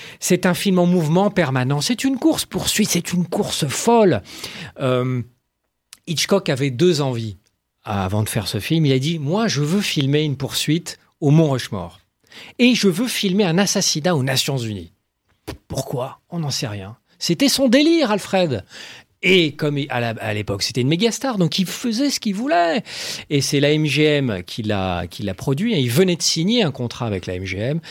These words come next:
Il avait carte blanche, chèque en blanc. Et là, il, il fait La mort aux trousses. C'est bouleversant, donc, pour les différentes raisons que j'ai évoquées. C'est aussi bouleversant pour le personnage de Cary Grant. Cary Grant qui pue la classe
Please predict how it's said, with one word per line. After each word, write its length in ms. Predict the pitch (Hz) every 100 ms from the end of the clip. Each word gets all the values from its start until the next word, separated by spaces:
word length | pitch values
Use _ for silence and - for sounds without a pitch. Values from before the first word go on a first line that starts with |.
| - -
Il 140 | 107
avait 240 | 92 90 87
carte 360 | - - -
blanche, 520 | 87 104 117 113 - -
chèque 360 | - 139 113
en 100 | 104
blanc. 320 | 98 110 120 123 - - - -
Et 160 | 175 156
là, 260 | 139 127 117 - - _
il, 240 | 151 151 139 - - - _ _ _ _ -
il 180 | 175
fait 400 | 147 - 156 147 143 _ _
La 220 | 123 135
mort 200 | 156 160
aux 60 | 160
trousses. 480 | - 190 202 - - - - - -
C'est 180 | - 190
bouleversant, 640 | 180 208 185 185 - 202
donc, 320 | 190 170 147 - _
pour 140 | - 170
les 80 |
différentes 640 | 170 175 185 175 160 156 151
raisons 320 | 147 147 147
que 60 | 156
j'ai 140 | 143
évoquées. 280 | 156 180 269
C'est 140 | -
aussi 220 | 233 - 262
bouleversant 440 | 220 180 - 233
pour 180 | - 147
le 100 | 117
personnage 560 | - 139 - 135 131
de 80 | 101
Cary 320 | 90 - 95
Grant. 520 | 95 90 123 131 135 135 120 92
Cary 320 | - 139 143 143
Grant 280 | 151 190
qui 220 | 190 - 147
pue 300 | - 294 254
la 120 | 180
classe 640 | - 233 247 220 - -